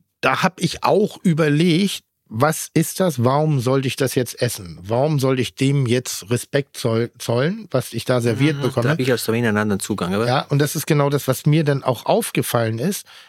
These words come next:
Speaker 1: wo ich sag, geh mal in die Länder, wo das ganz normal ist. Und da gehört für mich als wesentliches Land China dazu. Weil China hat viel mehr Mundgefühl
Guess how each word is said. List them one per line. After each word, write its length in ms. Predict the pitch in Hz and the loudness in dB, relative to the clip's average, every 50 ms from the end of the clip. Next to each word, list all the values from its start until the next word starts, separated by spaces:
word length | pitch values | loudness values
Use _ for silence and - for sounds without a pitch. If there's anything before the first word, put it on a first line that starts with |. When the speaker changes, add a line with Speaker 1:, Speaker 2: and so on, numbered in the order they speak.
| _ _ | _ _
Speaker 1:
wo 80 | - 131 | 0 0
ich 140 | 131 120 - | 0 0 0
sag, 160 | - 131 - - | 0 0 0 -2
geh 440 | - 127 117 117 143 160 175 170 147 | -4 -2 0 2 2 4 4 2 2
mal 240 | 139 139 131 127 127 | 2 2 0 0 0
in 160 | - 131 127 | -2 0 0
die 140 | 117 117 113 | 0 2 2
Länder, 320 | 117 131 131 131 131 113 | 2 2 2 0 0 0
wo 80 | 113 113 | 0 0
das 140 | 113 - - | 0 -2 -2
ganz 200 | 123 113 104 - | -4 -4 -4 -4
normal 320 | - 107 113 123 143 160 | -4 -2 0 2 2 2
ist. 120 | 156 135 - | 0 -2 -2
Und 80 | 120 | 0
da 100 | 117 123 | 0 0
gehört 220 | 117 120 127 117 - | 2 2 0 0 0
für 100 | - 117 | -2 0
mich 280 | 113 135 165 160 - - | 2 2 2 0 0 -2
als 240 | 139 131 - 101 107 | -4 -4 -2 0 2
wesentliches 560 | 123 143 147 156 165 156 143 - 160 139 - | 2 2 2 2 2 0 0 -2 -4 -2 0
Land 260 | 147 147 147 - - | 0 0 0 -2 -4
China 400 | - - - - 151 143 127 107 | -10 -10 -4 0 0 2 2 0
dazu. 380 | 98 98 92 - - 95 90 87 - - - - - - - _ | 0 -2 -4 -4 -6 -8 -10 -12 -14 -16 -16 -16 -16 -18 -16 _
Weil 140 | - 101 95 | -6 -4 -2
China 340 | - - 170 180 175 160 - _ | 0 2 2 2 2 0 -2 _
hat 220 | - - 139 - - | 0 0 0 0 -2
viel 280 | - - - 185 190 | -4 0 2 4 4
mehr 140 | 175 165 160 | 4 4 4
Mundgefühl 1000 | 147 143 151 165 190 196 - - 147 120 - - - - 139 147 170 214 254 269 | 4 4 4 4 2 0 0 -2 -2 -2 -2 -2 0 2 2 4 2 2 0 -4